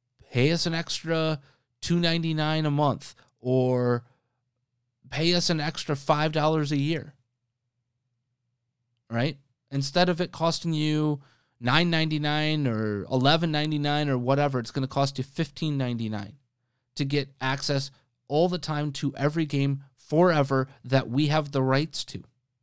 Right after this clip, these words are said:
But then I have a further question to the crowd who says,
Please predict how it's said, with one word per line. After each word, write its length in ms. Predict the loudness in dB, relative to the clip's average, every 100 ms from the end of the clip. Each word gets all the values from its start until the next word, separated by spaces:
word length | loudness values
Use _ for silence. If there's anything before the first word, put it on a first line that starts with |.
| _ _ _ _ _ _ _ _ _ _ -4
But 160 | 0
then 200 | 2 2
I 120 | 2 2
have 180 | 2
a 80 | 0
further 640 | -6 -2 4 6 6 2 0
question 720 | 0 0 0 -2 -4 -4 -6 -12 _ _ _
to 340 | -4 0 2 0
the 460 | 0 2 2 0 -4 _ _ _ _
crowd 500 | 0 4 4 2 0
who 160 | 0 0
says, 400 | 2 2 0